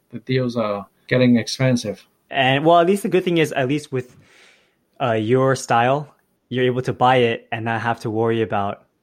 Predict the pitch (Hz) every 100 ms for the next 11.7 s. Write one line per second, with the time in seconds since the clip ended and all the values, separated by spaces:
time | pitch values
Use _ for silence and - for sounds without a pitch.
0 | _ - - 139 135 123 120 120 - _
1 | _ - 123 113 117 110 123 120 107 101
2 | - _ 110 107 113 107 120 151 143 160
3 | 151 120 120 127 120 120 110 - 107 113
4 | 110 107 107 107 - - 113 107 107 107
5 | 101 101 101 _ _ _ - 147 165 202
6 | 196 190 190 180 - - 180 175 170 160
7 | 196 196 180 156 160 147 196 220 170 139
8 | 160 165 170 156 160 139 127 127 156 160
9 | 135 135 143 139 151 156 143 160 160 165
10 | 165 123 127 127 147 147 139 120 - -
11 | 135 135 131 - - -